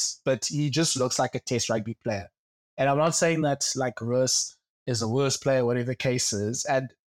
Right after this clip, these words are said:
but there, there was something with Russ that you're like, "Okay, he's obviously great with the ball. He does a lot of damage." There's just something missing in terms of that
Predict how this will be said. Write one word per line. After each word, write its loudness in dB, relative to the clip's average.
but 0
there, 0
there 2
was 4
something 2
with 0
Russ 2
that -4
you're 0
like, -2
"Okay, 2
he's -2
obviously 0
great 0
with -4
the -4
ball. 0
He 0
does -2
a -4
lot 2
of -4
damage." -2
There's 0
just 2
something 0
missing 0
in -2
terms -2
of -6
that 0